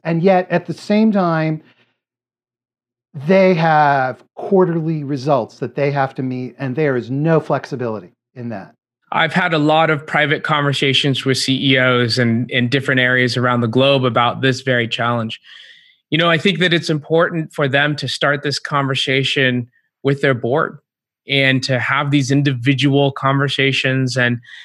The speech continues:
Speaker 2: and to take the time it takes to start convincing them, you know, step by step. I've seen too many companies sort of, uh, uh, adhere to the siren swan, swan, uh,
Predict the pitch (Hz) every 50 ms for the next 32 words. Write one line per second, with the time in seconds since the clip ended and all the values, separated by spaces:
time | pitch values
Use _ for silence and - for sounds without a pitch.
0 | - - _ _ 127 131 131 139 - - - - 160 151 - 165 151 - - 147
1 | 139 147 147 147 147 147 - 139 139 147 143 - - - 123 - - - 143 139
2 | 143 139 - 143 139 127 135 135 135 135 - 139 131 131 131 127 123 123 123 123
3 | 123 131 143 139 - - 131 117 110 - - 156 143 - - 131 131 120 - -
4 | - 139 143 - - - _ _ _ _ - - - _ _ _ _ _ _ _
5 | _ _ _ _ _ _ - - - 170 175 180 185 190 170 160 - 196 185 180
6 | - 202 190 175 190 - 170 165 170 156 - - 160 170 165 185 165 160 151 143
7 | 135 - - - - - - 160 147 143 139 131 - - _ _ _ _ - 170
8 | 151 147 135 131 127 120 117 - _ _ _ _ _ _ _ _ - - 127 131
9 | 127 127 127 123 120 120 _ _ _ _ _ _ - - - 143 143 - - 196
10 | 196 196 190 196 - 160 156 143 - - 165 160 165 170 170 165 160 - - 170
11 | 165 160 160 160 165 165 165 - - - - 170 165 165 160 160 160 160 160 -
12 | - 151 143 139